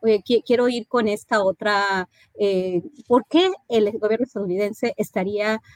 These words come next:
haciendo o poniendo un,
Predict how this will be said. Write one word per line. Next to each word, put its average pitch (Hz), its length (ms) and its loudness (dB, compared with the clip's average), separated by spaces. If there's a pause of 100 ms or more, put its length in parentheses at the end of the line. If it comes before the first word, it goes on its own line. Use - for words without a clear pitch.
(140)
haciendo 254 520 2
o 208 120 -2
poniendo 220 920 0
un, 220 840 -2